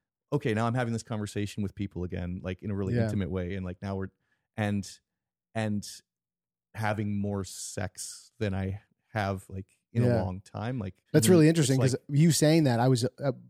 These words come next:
Speaker 2: right before you said that you guys had, had become polyamorous, my thought, my, my question that was forming in my head was, do you think that if you hadn't had gotten
Speaker 1: <coughs>
Speaker 2: married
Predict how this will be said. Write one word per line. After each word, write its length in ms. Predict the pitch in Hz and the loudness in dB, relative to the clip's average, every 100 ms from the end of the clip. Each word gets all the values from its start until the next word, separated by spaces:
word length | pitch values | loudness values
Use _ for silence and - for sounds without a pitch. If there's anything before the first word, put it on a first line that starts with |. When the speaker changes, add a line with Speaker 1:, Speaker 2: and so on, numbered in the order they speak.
| _ | _
Speaker 2:
right 220 | 127 147 | 2 4
before 220 | 143 143 147 | 4 4 4
you 80 | 127 | 4
said 220 | - 135 | 2 2
that 100 | 123 | 2
you 160 | 123 | 2
guys 320 | 120 120 113 - - | 2 2 0 -4 0
had, 320 | 127 120 107 _ _ | 2 2 -2 _ _
had 140 | 135 107 | -6 -2
become 260 | 127 131 | 0 0
polyamorous, 680 | 113 127 123 131 143 107 - | 2 2 4 4 2 0 -2
my 180 | 113 120 | -2 -2
thought, 320 | - 131 127 _ | 2 2 0 _
my, 240 | 127 120 113 - | -2 0 -2 -4
my 160 | 120 - | -4 -4
question 480 | _ 147 151 - 123 | _ 2 2 2 0
that 120 | 113 113 | 0 -2
was 100 | 113 | -2
forming 320 | - 135 131 | 0 2 4
in 60 | |
my 80 | 120 | 4
head 180 | 120 165 | 4 4
was, 240 | 123 110 - _ _ _ _ _ 135 | 2 0 -4 _ _ _ _ _ 0
do 100 | 139 | 4
you 140 | 131 | 4
think 240 | - 156 156 | 4 2 2
that 160 | 123 | 0
if 160 | 113 - | 0 2
you 140 | 135 | 2
hadn't 380 | 101 113 117 123 | 2 0 -2 -2
had 200 | 113 120 | -4 -2
gotten 300 | 120 110 - | 0 2 6
Speaker 1:
<coughs> 80 | - | 6
Speaker 2:
married 500 | 185 233 120 120 | 6 4 4 0